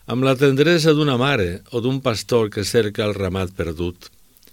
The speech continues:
Aquesta capacitat de pietat, que és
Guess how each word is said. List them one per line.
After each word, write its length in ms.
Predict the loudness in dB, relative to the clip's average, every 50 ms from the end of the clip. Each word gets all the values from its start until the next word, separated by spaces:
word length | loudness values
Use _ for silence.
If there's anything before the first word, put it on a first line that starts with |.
| _ -20 -20 _ _ _ _ -20 -20 _ -20 -20 -20 _ -20 -20 -20 _ _ _ _ _
Aquesta 480 | -10 -6 0 2 2 2 2 0 0 0
capacitat 640 | 0 0 0 0 0 -2 -2 -4 -2 0 0 2
de 140 | 4 2 2 2
pietat, 540 | 0 0 0 0 2 2 2 2 0 -2 -4 -12 -20 -20 -10 -2
que 300 | 0 2 4 4 4 4
és 180 | 2 0 -4